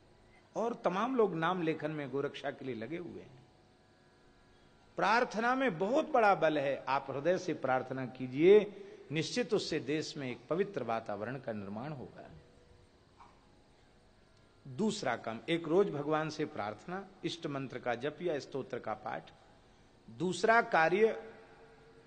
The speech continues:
यह निश्चय करना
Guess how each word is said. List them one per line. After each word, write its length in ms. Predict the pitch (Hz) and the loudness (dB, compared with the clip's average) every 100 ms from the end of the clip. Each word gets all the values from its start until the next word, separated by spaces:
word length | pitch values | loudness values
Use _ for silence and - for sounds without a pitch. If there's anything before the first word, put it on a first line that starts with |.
| - - - - - - - - | -20 -20 -20 -20 -20 -20 -20 -12
यह 340 | 147 208 226 | 4 6 6
निश्चय 540 | 233 185 175 - 226 247 | 4 2 0 4 6 6
करना 540 | 220 160 160 143 110 | 4 0 2 0 -2